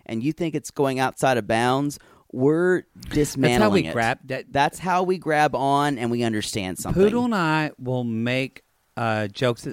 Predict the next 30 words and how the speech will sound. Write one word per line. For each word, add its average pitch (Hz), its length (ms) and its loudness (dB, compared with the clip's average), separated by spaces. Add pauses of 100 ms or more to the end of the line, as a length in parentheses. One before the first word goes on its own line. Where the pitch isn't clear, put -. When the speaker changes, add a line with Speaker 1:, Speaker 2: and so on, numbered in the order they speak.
Speaker 2:
We'll 175 200 2
make 190 200 -2
a 123 40 0
joke 120 260 -2
at 101 100 0
a 90 60 -4
funeral. 98 580 -2
Speaker 1:
Completely 196 880 0
inappropriate. 120 720 -2 (400)
Because 160 320 -4
that's 151 360 -2
the 220 160 2
way 139 800 -2
you 127 440 -2 (240)
climb 139 460 0
inside 131 800 0
a 117 80 -8
topic 113 680 -4 (100)
and 110 160 -4
you 113 120 0
actually 107 540 -4
can 110 200 -2
understand 95 500 -4
it. - 120 -6
Speaker 2:
If 147 160 0
you 170 120 4
can 143 220 2
laugh 185 500 0
at 104 240 0
it, 104 160 -4